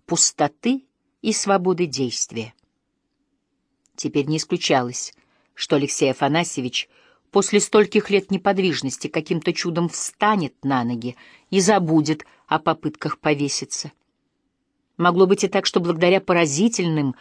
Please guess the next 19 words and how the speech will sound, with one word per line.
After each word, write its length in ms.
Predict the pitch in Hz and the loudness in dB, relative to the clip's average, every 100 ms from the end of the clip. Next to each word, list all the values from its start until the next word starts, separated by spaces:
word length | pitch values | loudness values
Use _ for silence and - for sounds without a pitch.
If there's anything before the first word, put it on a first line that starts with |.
| - _ _ | -16 _ _
улучшениям 720 | 180 170 151 - 151 170 208 | 4 6 4 2 2 4 2
он 140 | 165 147 | 2 -2
все-таки 400 | - 151 - 180 | -2 -6 -2 2
доведет 520 | 160 151 120 151 - _ _ | 4 2 2 -2 -2 _ _
задуманное 680 | 143 156 135 127 127 139 147 | -4 -2 0 0 -2 -2 -2
дело 260 | 139 165 170 | 0 -2 0
до 100 | 175 | -2
конца. 480 | 196 202 - 233 226 _ _ _ _ _ _ _ _ _ _ _ - | -2 -2 -4 -6 -8 _ _ _ _ _ _ _ _ _ _ _ -2
Вероятно 520 | 165 151 143 147 156 | 2 4 4 0 0
было 160 | 156 | 2
и 80 | 160 | 2
то, 140 | 156 160 | 0 -2
что 160 | - | 0
ничего 380 | 156 143 143 143 | -2 0 0 0
в 60 | 143 | 0
привычной 540 | 151 120 117 - 143 | -2 -2 -4 -4 -4
жизни 420 | 135 151 143 156 - _ _ | 0 0 0 -6 -8 _ _
не 180 | 127 123 | -2 -2
изменится, 720 | 117 131 135 147 147 - | -2 -2 -2 -4 -2 -4